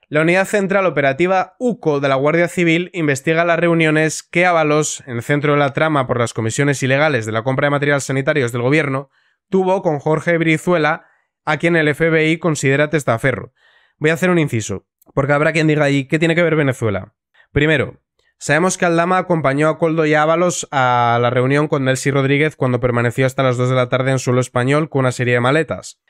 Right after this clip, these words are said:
Presuntamente sirvieron para pagar la deuda de Venezuela con Air Europa. Segundo, el Pollo Carvajal anunció que utilizaban las valijas diplomáticas para financiar a Podemos. Tercero, en dos mil veintitrés, cuando Podemos ya no pintaba nada,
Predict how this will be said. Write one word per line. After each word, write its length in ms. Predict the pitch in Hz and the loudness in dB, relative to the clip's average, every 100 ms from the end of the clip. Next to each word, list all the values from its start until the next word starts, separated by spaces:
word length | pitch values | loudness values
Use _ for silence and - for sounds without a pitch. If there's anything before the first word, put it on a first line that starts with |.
| _ | _
Presuntamente 640 | - 113 147 143 147 151 160 | -8 -2 -2 0 0 0 0
sirvieron 400 | 143 127 151 156 | -2 0 0 0
para 200 | 143 127 | 0 0
pagar 240 | 135 139 | 0 0
la 120 | 143 | 2
deuda 260 | 143 151 151 | 2 2 2
de 80 | 143 | 0
Venezuela 420 | 131 113 147 151 | 0 0 0 0
con 100 | 135 | 2
Air 80 | 123 | 2
Europa. 460 | 131 147 147 95 - | 2 2 -2 -6 -12
Segundo, 720 | - - 139 190 180 175 - _ _ _ _ _ _ | -10 0 2 2 2 -2 -6 _ _ _ _ _ _
el 140 | 123 | -4
Pollo 180 | 147 160 | 0 0
Carvajal 520 | 165 160 160 - 175 | 2 0 0 0 0
anunció 640 | 170 139 120 156 143 160 - _ _ _ - | 0 0 -4 -2 0 -2 -8 _ _ _ -4
que 160 | 139 | 0
utilizaban 520 | 135 131 127 135 147 151 | 0 0 -2 0 0 0
las 140 | 135 | 0
valijas 380 | 127 131 147 139 | -2 -2 -2 0
diplomáticas 640 | 139 139 147 143 143 151 | 0 0 0 0 -2 -2
para 220 | - 117 117 | -2 -2 -2
financiar 360 | 120 117 147 | -2 -2 -2
a 60 | 147 | 0
Podemos. 560 | 143 147 139 170 - _ _ _ _ _ | 0 0 0 -4 -12 _ _ _ _ _
Tercero, 580 | 123 120 165 151 147 - | -4 -2 -2 -2 -4 -8
en 100 | 131 | -6
dos 160 | 117 123 | -4 0
mil 100 | 135 | 0
veintitrés, 480 | 139 131 147 135 - | 2 0 0 -2 -4
cuando 240 | 113 110 | -6 -2
Podemos 320 | 117 127 135 | 0 0 0
ya 140 | 135 135 | 0 -2
no 80 | |
pintaba 340 | 131 123 123 131 | -2 -2 0 0
nada, 380 | 156 123 - | 0 -2 -6